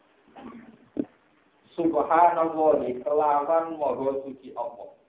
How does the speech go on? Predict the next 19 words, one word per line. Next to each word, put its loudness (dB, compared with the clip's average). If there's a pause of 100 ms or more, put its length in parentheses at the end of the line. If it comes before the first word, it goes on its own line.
(2500)
Wa 10
bihamdihi, 2
lan 2
kelawan 4
muji -4
ning -4
Allah. -6 (800)
Iku -16
wonten -4
halaman -6
ing -12
teng -18
Muslim. -18 (2250)
Maca 4
tasbih, 4
maca 2
tahmid, -2
adada 4
khalqihi, -2